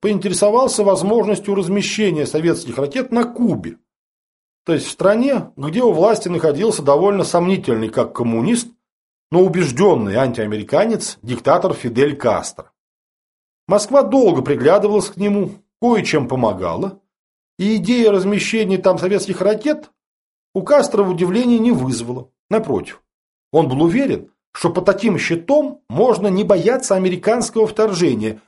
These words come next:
и смело заниматься распространением ценностей кубинской революции по всей Латинской Америке.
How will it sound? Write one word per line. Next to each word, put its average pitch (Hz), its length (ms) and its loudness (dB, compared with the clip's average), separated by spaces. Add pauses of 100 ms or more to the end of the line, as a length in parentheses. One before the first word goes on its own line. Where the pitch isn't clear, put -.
и 208 80 -2
смело 196 440 2
заниматься 180 760 -4 (260)
распространением 175 880 0
ценностей 151 460 -2
кубинской 143 480 -6
революции 240 600 -2 (160)
по 143 140 2
всей 226 240 -2
Латинской 165 560 0
Америке. 85 320 -8